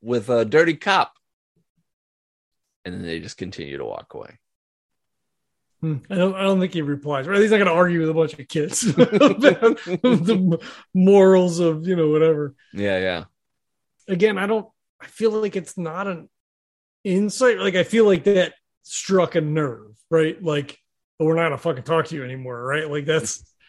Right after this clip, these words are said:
Speaker 1: You know
Speaker 2: pretty
Speaker 1: what?
Speaker 2: clear of
Speaker 1: Let roll.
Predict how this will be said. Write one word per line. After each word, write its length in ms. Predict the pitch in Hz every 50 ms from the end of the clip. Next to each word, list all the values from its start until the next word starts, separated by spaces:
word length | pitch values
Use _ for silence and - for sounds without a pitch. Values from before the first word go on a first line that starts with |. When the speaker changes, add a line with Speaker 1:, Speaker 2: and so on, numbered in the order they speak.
| _ - - - - _ - -
Speaker 1:
You 60 | 147
know 20 |
Speaker 2:
pretty 140 | 214 226 214 190
Speaker 1:
what? 160 | 165 143 -
Speaker 2:
clear 560 | - 190 208 208 214 202 190 175 170 165 165
of 440 | 156 147 147 143 139 135 117 - - _ _ _ _
Speaker 1:
Let 280 | - 151 156 180 196 - _ _ 117
roll. 720 | 113 131 127 135 170 196 220 233 233 226 220 208 - -